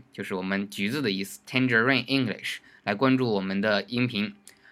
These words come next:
啊，或者微博加我的个人微博小咖咖啡的咖，小咖Michael，M I C H A E L，搜索小咖 Michael，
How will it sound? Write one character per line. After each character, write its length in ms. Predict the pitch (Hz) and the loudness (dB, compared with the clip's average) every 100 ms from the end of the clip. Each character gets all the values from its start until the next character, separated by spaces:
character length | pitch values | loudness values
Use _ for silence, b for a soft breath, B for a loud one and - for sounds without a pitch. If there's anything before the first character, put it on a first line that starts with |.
| b | b
啊， 160 | 113 110 | 0 0
或 160 | 117 135 | 2 2
者 100 | 127 | 4
微 140 | 151 | 2
博 220 | 135 123 | 4 2
加 300 | 127 135 131 | 6 8 10
我 360 | 127 - 110 95 | 8 0 -2 0
的 400 | 101 101 98 - - | 2 2 2 -4 0
个 120 | 131 | 2
人 120 | 117 | 4
微 100 | 117 | 2
博 280 | 107 101 95 | 0 0 0
小 260 | - - 98 | -2 0 0
咖 400 | - 135 135 - _ _ | 6 8 8 6 _ _
咖 160 | - 131 | 2 2
啡 140 | 135 | 4
的 60 | 127 | -2
咖， 300 | 127 127 - | 4 4 4
小 200 | - 92 | -4 -6
咖 280 | 92 131 127 | -2 2 2
Michael，M 960 | 127 135 131 - 82 - _ - 117 123 | 6 4 4 -2 -4 -12 _ 2 4 6
I 160 | 120 | 6
C 260 | 120 - 117 | 4 -4 -2
H 260 | 110 110 - | -2 -2 -4
A 100 | 107 | -2
E 140 | 104 | 2
L， 280 | 107 101 - | 4 4 2
搜 180 | - 131 | -4 -4
索 240 | 127 92 | -2 -4
小 200 | 101 - | -2 -4
咖 240 | 98 123 127 | 2 4 6
Michael， 500 | 131 139 - 95 | 6 4 4 -2